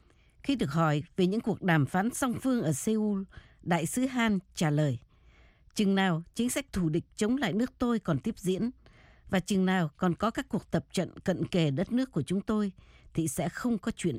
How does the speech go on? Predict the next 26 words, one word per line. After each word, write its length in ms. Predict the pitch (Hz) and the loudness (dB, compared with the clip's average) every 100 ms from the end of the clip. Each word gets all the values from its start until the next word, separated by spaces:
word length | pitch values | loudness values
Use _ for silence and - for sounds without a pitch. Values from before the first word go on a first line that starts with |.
| - | 0
đàm 160 | 139 | 0
phán." 360 | 123 165 151 196 - _ _ _ - - - - _ _ - | 2 0 0 0 -6 _ _ _ -20 -20 -20 -20 _ _ -4
Ông 180 | 226 214 | 0 2
Han 300 | 220 208 185 | 2 2 2
nói, 280 | 185 196 208 _ - - - _ - - - | 2 0 -4 _ -20 -20 -20 _ -20 -8 -2
"Những 140 | 240 | 0
cuộc 220 | 254 202 | 0 -2
diễn 220 | - 208 | -2 -2
tập 180 | - 220 - | 0 -2 0
quân 140 | 262 | -2
sự 320 | - 220 180 | 0 -2 0
vẫn 140 | 156 202 | 0 -2
tiếp 220 | 330 - | -4 -2
tục 180 | 175 - - | -2 -2 -8
sử 220 | - 165 | -2 0
dụng 280 | 147 170 139 | 0 -2 -4
các 180 | - - | -6 -6
thiết 200 | 285 185 | -4 -2
bị 160 | 156 | -2
hạt 180 | 165 170 | -2 -2
nhân 280 | - 220 208 - - - - | 0 0 0 -6 -20 -14 -2
cùng 160 | 170 | 0
các 240 | 143 - - | 0 -4 0
tàu 180 | 170 | 0
sân 260 | 135 214 214 | 0 -2 0
bay, 240 | 208 202 | 0 0